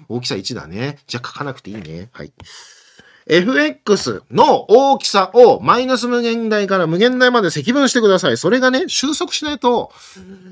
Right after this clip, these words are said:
Fハットのオメガっていうのは何かの値になりません。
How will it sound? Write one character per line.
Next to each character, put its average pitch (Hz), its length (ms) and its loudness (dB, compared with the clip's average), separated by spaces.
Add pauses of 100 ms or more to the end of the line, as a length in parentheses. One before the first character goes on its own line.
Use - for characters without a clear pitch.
(180)
F 185 260 0
ハ 262 140 2
ッ 262 100 -6
ト 196 140 -4
の 147 160 -2
オ 156 40 -2
メ 185 140 0
ガ 131 120 -2
っ 113 60 -2
て 120 120 -10
い 110 60 -4
う 107 60 -4
の 101 120 -8
は 196 260 2
何 233 320 0
か 170 140 0
の 107 180 -2
値 107 300 -6
に 92 80 -8
な 110 160 -2
り 269 100 -2
ま 269 160 -2
せ 226 160 -4
ん。 117 100 -8